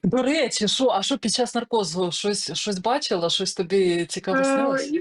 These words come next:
Speaker 2: я, дивись, я там бачила, тільки там мені особисто дещо показали. А
Speaker 1: Ага.
Speaker 2: потім я забула все, що інше показували.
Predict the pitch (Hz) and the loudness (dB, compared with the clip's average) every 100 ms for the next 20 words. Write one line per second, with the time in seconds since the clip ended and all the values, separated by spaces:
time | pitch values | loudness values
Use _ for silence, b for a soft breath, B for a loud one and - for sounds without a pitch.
0 | - 392 294 254 262 240 311 320 285 302 | 0 0 0 0 2 2 0 0 2 2
1 | 320 247 220 - 233 226 214 220 220 208 | 2 0 -2 -2 -2 2 2 4 2 2
2 | 269 - 196 190 - 190 190 185 185 180 | 0 0 0 0 -2 -4 -2 -2 0 0
3 | 180 180 B B B B - 202 240 247 | -4 -8 B B B B -4 -2 -2 -2
4 | 214 202 208 175 208 196 190 _ - - | -2 0 -2 0 0 0 -4 _ -12 -6
5 | 214 214 208 - 214 196 208 196 185 190 | -2 2 2 2 -4 -4 -2 -2 0 0
6 | 190 | -2